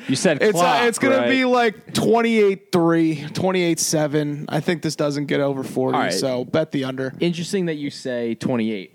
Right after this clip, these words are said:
Speaker 3: So one of the things that I decided to look at since, uh, Terry said, uh, that he didn't feel like the Redskins were gonna score, um, I looked at the home team total points. It's set at twenty-eight and a half right now.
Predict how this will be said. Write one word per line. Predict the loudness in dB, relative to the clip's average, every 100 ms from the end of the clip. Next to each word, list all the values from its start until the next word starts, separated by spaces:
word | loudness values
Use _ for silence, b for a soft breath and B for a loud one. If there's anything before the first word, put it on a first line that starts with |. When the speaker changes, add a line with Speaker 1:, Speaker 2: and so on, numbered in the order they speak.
| B -14
Speaker 3:
So | 0 2 2
one | 0 0 0
of |
the | 0
things | -4 -4
that | -4
I | -6
decided | -8 -8 -6
to | -6
look | -6 -6
at | -6 -6 -8
since, | -12 -14 -10
uh, | -6 -6 -6
Terry | -4 -2 -2 -2
said, | -2 -2 0 -2 -2
uh, | -4 -4 -4 -4 -4
that | -4
he | -2
didn't | -4
feel | -4 -8
like | -8
the |
Redskins | -12 -12 -12 -14 -14 -10
were |
gonna | -8 -6
score, | -6 -2 0 0 -6 B B B B -2
um, | 0 0 -2 -2
I |
looked | -4 -4 -6
at | -8
the | -10
home | -8 -6 -6 -8
team | -8 -8 -8
total | -10 -8 -6 -6
points. | -10 -12 -12 -12 -16 -20 -20 B B -18
It's | -16
set | -10 -10
at | -10
twenty-eight | -12 -10 -6 -6 -6 -6
and | -10
a |
half | -6 -2 -2 -4 -6
right | -6 -6
now. | -8 -10